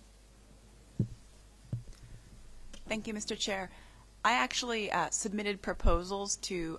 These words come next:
I G F Bali and also to I G F Istanbul, and so I definitely saw the difference. Um, and so just a thank you to everyone who worked on the criteria and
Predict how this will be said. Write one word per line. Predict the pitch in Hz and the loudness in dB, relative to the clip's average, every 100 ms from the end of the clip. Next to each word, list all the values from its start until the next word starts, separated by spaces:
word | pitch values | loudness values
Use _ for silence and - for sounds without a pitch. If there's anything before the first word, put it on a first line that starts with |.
| - | 0
I | 170 | 0
G | 170 180 | 2 2
F | 170 - | 0 2
Bali | 156 151 180 285 349 - | 2 2 0 -6 -8 -6
and | 170 165 160 - | -2 -2 -2 2
also | 170 165 170 165 | 2 2 -2 -2
to | - 165 156 - | -4 -4 -6 -2
I | 156 156 | -2 0
G | 156 | -2
F | 160 - | -4 -4
Istanbul, | 160 - 160 151 143 156 - | -6 -4 -4 -2 -4 -4 -4
and | 165 165 | -2 0
so | - 175 165 156 - | 0 2 2 0 0
I | 175 | 2
definitely | 170 170 175 175 175 | 2 2 0 -2 -2
saw | - 156 156 160 160 | 0 2 4 2 -2
the | 156 | -6
difference. | 147 160 - 208 262 - - | -4 -6 -4 -6 -4 -4 -4
Um, | 160 156 147 151 - | -2 -2 -2 -4 -6
and | 165 | -4
so | - 160 - - - | -2 -2 -4 -10 -6
just | 185 - | -4 -2
a | 170 | -2
thank | 170 156 175 | 0 0 -2
you | 170 | -2
to | - | 0
everyone | 156 160 160 156 | 2 2 2 0
who | 175 175 | 4 4
worked | 151 151 - | 4 2 2
on | 120 151 | 0 0
the | 151 147 | -2 -4
criteria | - 165 - 160 151 147 143 143 - | -4 -4 -4 -4 -2 0 0 0 -2
and | 147 143 143 | -2 -2 -4